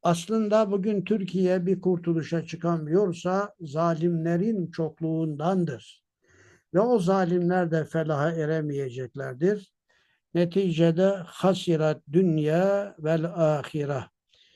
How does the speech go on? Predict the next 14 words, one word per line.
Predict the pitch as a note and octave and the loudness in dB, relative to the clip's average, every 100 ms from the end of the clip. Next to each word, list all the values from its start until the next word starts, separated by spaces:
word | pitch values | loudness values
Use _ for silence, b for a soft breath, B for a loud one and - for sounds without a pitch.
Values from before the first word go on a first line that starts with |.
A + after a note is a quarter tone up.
| b b - | b b -4
Dünyada | D#3 E3 E3+ E3 E3 F#3+ F3+ | 2 4 6 4 4 2 2
ve | |
ahirette | E3+ E3+ D3+ D3 D3+ D#3 C#3+ - F3+ E3+ - | 0 0 -2 -2 -2 -2 -4 -4 -4 -4 0
hüsran | E3 E3+ E3+ E3+ G3 D3 - - | 0 2 2 2 2 0 -6 -2
tokadını | D#3+ E3 E3 C#3 C#3+ D3+ G#3 A3 _ _ _ _ _ - | -2 0 0 0 0 2 0 -2 _ _ _ _ _ -14
yiyeceklerdir. | C#3+ D#3 F3+ E3 C#3+ D#3 D3+ E3 D3 C3 F3 F#3 - _ _ _ _ _ _ - | -2 4 6 4 4 0 2 2 2 2 -2 -2 -18 _ _ _ _ _ _ -2
Cenab-ı | E3 G3+ F#3+ D#3+ | 2 4 4 4
Hak | F3 F#3+ E3+ - - | 2 0 -4 -18 -6
bizleri | D#3 D3 D#3 E3 E3+ F3+ F#3+ - _ _ _ _ _ - | -6 -2 0 2 2 0 -2 -16 _ _ _ _ _ -4
böyle | D#3 E3 D#3 D#3+ | 2 2 2 0
bir | D3+ E3 D#3 | -2 -2 -2
akibetten | C#3+ E3 D3 D3 - D#3+ D3 - | 0 -2 0 -4 0 -2 -2 -12
muhafaza | C#3+ D3 D3 B2+ C#3 C#3 D3+ | -6 -2 -2 -2 -4 -2 -2
buyursun. | C3 B2+ A#2 - D#3 F3 E3+ | -2 -4 -6 -4 -2 -2 -2